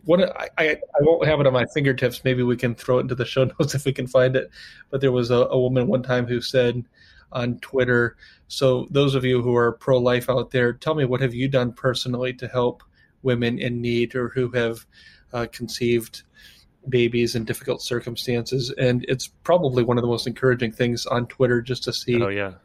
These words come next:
Speaker 1: tens of thousands of responses of people saying, "Well, here's what I am doing." And, uh, I, I think we need more of that sort of narrative to carry the day, um,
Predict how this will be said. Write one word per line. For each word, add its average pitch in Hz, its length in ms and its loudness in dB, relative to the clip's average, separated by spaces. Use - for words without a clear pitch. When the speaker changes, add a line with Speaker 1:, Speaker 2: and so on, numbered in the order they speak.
Speaker 1:
tens 143 360 2
of 123 140 -2
thousands 127 540 0
of 117 140 -4
responses 120 680 -2
of 113 160 -10
people 120 500 0
saying, 123 400 2
"Well, 135 140 2
here's 160 420 0
what 147 200 2
I 139 140 2
am 147 300 4
doing." 131 400 0
And, 120 380 -2
uh, 131 320 -10
I, - 200 -6
I 135 60 -2
think 143 200 -4
we 139 80 2
need 127 220 2
more 135 400 4
of 117 140 0
that - 200 0
sort 123 220 -4
of 127 100 -20
narrative 135 600 -8
to - 80 -14
carry 120 300 2
the 117 120 -2
day, 127 320 0
um, 131 400 -8